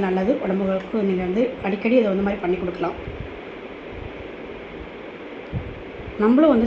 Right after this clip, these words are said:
சாப்பிடலாம். ஒரு நாள் நம்ம எங்கேயா வெளியில போனோம்னா, கையில எடுத்துன்னு போனோம்னா, இதை மாதிரி கடகடன்னு பண்ணி ரெடி பண்ணி நம்ம கொண்டு போகலாம். எப்பவுமே ஒரே மாதிரி நம்ம தேங்காய் சாதம், மாங்காய் இது மாதிரி இல்லாதக்கு, எலுமிச்சம்பழ சாதம் இதெல்லாம் வந்து நம்ம பண்ணிகிட்ருக்கோம். அந்த மாதிரி இல்லாதக்கு இது மாதிரிக்கு ஒரு நாளைக்கு, இது ஒரு நாளைக்கு வந்து எடுத்துகிட்டு போகலாம்.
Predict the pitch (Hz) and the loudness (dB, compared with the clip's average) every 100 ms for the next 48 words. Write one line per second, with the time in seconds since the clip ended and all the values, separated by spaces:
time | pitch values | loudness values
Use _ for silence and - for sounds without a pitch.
0 | 226 208 196 196 190 190 214 202 190 202 | 2 0 2 2 4 4 2 2 0 0
1 | 196 208 202 190 185 226 196 196 190 - | 2 0 0 0 0 0 0 0 0 -2
2 | 185 185 185 240 208 190 190 185 180 190 | -2 0 2 2 2 0 0 0 0 -2
3 | 185 185 175 180 196 214 185 175 349 349 | -2 -2 -2 -2 0 0 0 -2 -2 -2
4 | 330 - - - - - - - - 247 | -2 -4 -6 -8 -8 -10 -10 -6 2 4
5 | 240 202 220 220 196 208 202 180 175 180 | 6 6 6 4 4 2 2 0 0 0
6 | 175 202 190 196 180 185 196 190 185 190 | 2 2 2 0 0 2 2 2 0 0
7 | 190 180 185 190 190 196 - 202 185 185 | -2 -2 0 2 0 -2 -2 0 0 -2
8 | - 131 - - - 220 220 208 190 185 | -2 -4 -4 -12 -4 0 0 0 0 -2
9 | 196 202 185 190 196 190 185 180 180 185 | -2 0 2 2 2 2 0 -2 -2 -2
10 | - 392 196 208 208 190 185 262 - - | -4 0 2 2 2 0 0 -2 -4 -6
11 | - 254 277 254 247 254 226 202 202 214 | -4 6 8 8 6 6 4 4 0 0
12 | 196 208 202 190 190 196 196 185 185 175 | 0 2 2 2 0 0 0 0 0 -2
13 | - - 175 202 | -4 -4 -2 -2